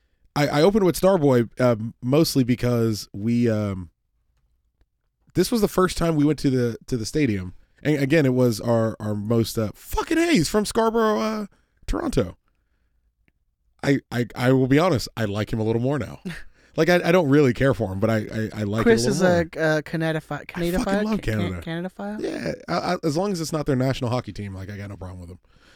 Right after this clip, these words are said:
Speaker 1: Um, and if you saw Edmonton sung the national anthem, uh,
Speaker 2: I
Speaker 1: this
Speaker 2: did.
Speaker 1: week, it's fucking beautiful.
Speaker 2: It was.
Speaker 1: Um, we got recognized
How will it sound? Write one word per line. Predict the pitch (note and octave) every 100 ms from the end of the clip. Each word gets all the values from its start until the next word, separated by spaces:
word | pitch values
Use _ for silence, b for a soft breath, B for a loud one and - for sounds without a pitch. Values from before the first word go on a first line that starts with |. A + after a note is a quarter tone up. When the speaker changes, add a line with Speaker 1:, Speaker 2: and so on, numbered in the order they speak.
| b -
Speaker 1:
Um, | B2+ A#2+ G#2 F2 _ _ _ _ _ _ _ _ -
and | C3
if |
you | G#2+
saw | B2+
Edmonton | A2+ G#2+ G2+ G#2 F#2
sung | G#2+ G2+
the | F#2+
national | G2 F#2+ F#2+
anthem, | G2 F#2 E2+ - -
uh, |
Speaker 2:
I | F#2
Speaker 1:
this | C#3+
Speaker 2:
did. | A#2+
Speaker 1:
week, |
it's | C3+
fucking | - F2+ -
beautiful. | - G2 - G2 -
Speaker 2:
It |
was. | A#2+ - - _
Speaker 1:
Um, | - B2+ B2+ A2+ G2 - _ _ _ _ _ _ _ _ _ _ _ -
we | C#3
got | B3+ -
recognized | C4+ E4 - A2+ - F#2 -